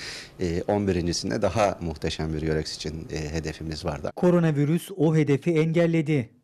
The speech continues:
Speaker 2: Antalya Ticaret Borsası öncülüğünde başlatılan yöresel ürünler fuarı Yörex, covid on dokuz nedeniyle iki bin yirmi bir yılına ertelendi.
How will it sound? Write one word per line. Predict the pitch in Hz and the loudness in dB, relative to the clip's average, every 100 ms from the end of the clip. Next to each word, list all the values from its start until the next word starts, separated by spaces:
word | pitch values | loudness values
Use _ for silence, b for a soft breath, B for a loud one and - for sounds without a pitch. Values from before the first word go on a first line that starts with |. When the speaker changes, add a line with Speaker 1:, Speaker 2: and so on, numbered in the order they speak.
| _ _ - | _ _ 0
Speaker 2:
Antalya | 131 127 160 151 | 2 4 4 4
Ticaret | 151 131 143 151 147 | 2 2 4 2 2
Borsası | 135 123 151 127 | 0 0 0 2
öncülüğünde | 151 135 127 139 143 139 | 2 2 2 0 2 2
başlatılan | 131 - 135 135 143 | 2 0 -2 0 2
yöresel | 147 127 131 151 147 | 2 4 2 2 2
ürünler | 135 135 135 139 | 2 2 2 0
fuarı | - 135 127 135 | 0 2 2 4
Yörex, | 135 135 139 139 - | 4 6 4 0 -4
covid | - 147 139 | 0 4 4
on | 143 | 4
dokuz | 135 135 135 | 4 2 2
nedeniyle | 135 127 135 139 139 | 2 4 4 4 2
iki | 123 143 | 0 0
bin | 139 | 2
yirmi | 131 127 123 123 | 2 2 2 4
bir | 151 | 4
yılına | 165 175 175 | 4 4 6
ertelendi. | 147 127 117 117 113 120 120 | 4 4 2 2 2 2 0